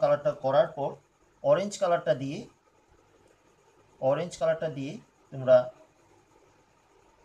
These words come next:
মেশাবে,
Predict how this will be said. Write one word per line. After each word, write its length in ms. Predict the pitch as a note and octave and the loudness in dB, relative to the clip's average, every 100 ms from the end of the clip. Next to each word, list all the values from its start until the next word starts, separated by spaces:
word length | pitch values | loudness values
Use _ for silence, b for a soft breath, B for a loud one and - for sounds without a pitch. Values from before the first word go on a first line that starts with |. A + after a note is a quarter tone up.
| _ _ _ _ _ _ _ _ _ - _ - - _ _ _ _ _ | _ _ _ _ _ _ _ _ _ -20 _ -20 -20 _ _ _ _ _
মেশাবে, 440 | C3+ C3+ D#3 D3 | -10 -6 -4 -4